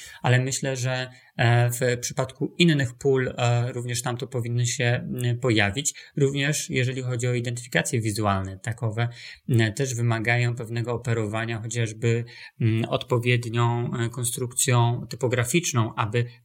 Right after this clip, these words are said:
to było w jakiś sposób, m, czytelne. No, dużo się mówi o, o faktycznie o tej czytelności, skalowalności znaku, więc myślę, że to jest pewne, pewne rozwiązanie, ale, ale no, takie widzę właśnie pewne wyzwania,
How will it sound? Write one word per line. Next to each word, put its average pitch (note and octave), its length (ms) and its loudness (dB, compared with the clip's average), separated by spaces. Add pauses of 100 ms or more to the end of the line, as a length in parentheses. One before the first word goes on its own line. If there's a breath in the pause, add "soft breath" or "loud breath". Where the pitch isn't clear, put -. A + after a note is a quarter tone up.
to A2+ 340 0
było A2+ 240 -2
w G#2 60 -8
jakiś A2+ 220 -6
sposób, A2 540 0 (380 loud breath)
m, A2 180 4 (280)
czytelne. B2 460 4
No, A2+ 160 0
dużo C#3+ 240 2
się C#3 100 -2
mówi C3+ 220 -2
o, C3 240 4
o B2+ 80 -4
faktycznie B2+ 440 -2
o A#2+ 40 2
tej B2 140 -2
czytelności, B2 560 0
skalowalności B2 680 2
znaku, A2 320 -4
więc G#2 180 -6
myślę, A#2 240 -2
że A2 100 -6
to B2 100 -2
jest G#2+ 220 -2 (360 loud breath)
pewne, G#2+ 520 2
pewne G#2+ 240 0
rozwiązanie, G#2 600 -2
ale, A#2 420 -2
ale A#2+ 200 -2
no, C#3 160 -4
takie C3+ 300 2
widzę B2 260 4
właśnie A#2+ 320 -4
pewne A#2 260 -4
wyzwania, A#2 540 2